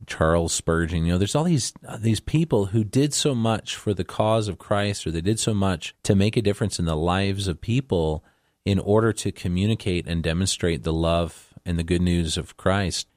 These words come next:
And we kinda look at those things and we say, "Well, not us." Well, you know, we may never be known nationally or internationally, but it doesn't mean that we can't leave a legacy. So I wanna talk today about that. And in just, uh,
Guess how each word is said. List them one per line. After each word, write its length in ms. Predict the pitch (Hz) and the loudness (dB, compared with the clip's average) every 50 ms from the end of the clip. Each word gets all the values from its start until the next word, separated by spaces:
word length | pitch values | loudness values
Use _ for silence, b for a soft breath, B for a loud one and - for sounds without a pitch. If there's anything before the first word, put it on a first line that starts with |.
| _ _ | _ _
And 160 | 101 113 110 | 2 4 4
we 120 | 110 123 123 | 4 2 2
kinda 280 | - - 160 151 139 | 0 0 0 2 2
look 140 | 131 165 220 | 0 0 0
at 60 | 196 | 0
those 200 | 151 120 98 - | 0 0 0 0
things 180 | - 113 110 101 | 0 0 0 0
and 80 | 107 | 0
we 60 | 110 107 | 0 -2
say, 200 | - - 120 117 | 0 0 -2 -2
"Well, 120 | 101 123 | -2 -2
not 240 | 139 135 113 85 73 | -2 0 0 0 0
us." 460 | 71 65 64 62 - - - - - - _ _ _ | -2 -4 -4 -6 -6 -8 -8 -8 -10 -14 _ _ _
Well, 220 | - 113 120 127 131 | -6 -2 2 2 4
you 200 | 131 135 143 147 | 4 4 4 4
know, 320 | 151 156 160 165 160 147 - _ _ _ - | 4 4 2 2 0 -2 -4 _ _ _ -12
we 320 | 110 - 107 120 147 156 | -8 -2 2 2 4 4
may 200 | 151 143 139 131 | 4 4 4 4
never 340 | 123 120 120 117 107 107 104 | 4 2 2 2 2 0 0
be 540 | 101 98 101 95 92 90 87 85 82 82 - _ _ - | 0 0 -2 0 0 0 0 -2 -2 -4 -8 _ _ 2
known 600 | 95 95 95 92 90 90 90 98 104 117 117 104 - | 4 4 6 6 4 4 4 2 2 2 0 -2 -4
nationally 720 | - 80 82 80 82 - - - - 87 85 85 95 101 | -4 -2 -2 -2 -2 -2 -4 -2 -2 -2 0 0 0 0
or 100 | 87 82 | 0 0
internationally, 760 | 85 85 82 82 80 80 92 127 135 - - 90 92 98 107 | 0 0 0 0 0 0 0 0 0 -2 -2 -2 0 0 0
but 140 | 104 107 104 | 0 0 0
it 120 | 110 101 | 0 0
doesn't 360 | - 113 120 120 - 117 85 67 | 2 0 2 2 2 0 0 0
mean 600 | 101 101 101 104 107 110 107 95 80 78 80 78 - _ _ _ _ _ | 0 0 2 2 2 2 2 2 0 0 -2 -4 -6 _ _ _ _ _
that 140 | - 80 65 | -2 0 2
we 100 | 92 92 | 2 0
can't 400 | 82 - - - 92 85 78 58 | 0 -2 -2 0 0 0 0 0
leave 220 | 76 85 82 78 82 | 0 0 0 0 0
a 40 | |
legacy. 540 | 78 76 78 76 76 73 - - 71 71 71 | 0 0 -2 -2 -2 -4 -4 -4 -6 -6 -4
So 140 | - - 190 | 0 0 2
I 20 | |
wanna 140 | 202 185 147 | 4 4 4
talk 240 | - - 120 107 - | 4 2 2 2 0
today 320 | - - 95 90 87 85 | -2 -4 -2 -2 0 -2
about 320 | 78 80 85 87 85 - - | -2 -2 0 -2 -2 -2 -2
that. 240 | 87 80 78 76 - - _ - | -2 -2 -2 -2 -6 -10 _ 0
And 160 | 123 120 120 | 2 4 4
in 100 | 123 127 | 4 4
just, 320 | 123 143 139 - - - | 4 4 2 0 0 2
uh, 300 | 135 117 101 95 90 82 | 2 2 2 2 0 -2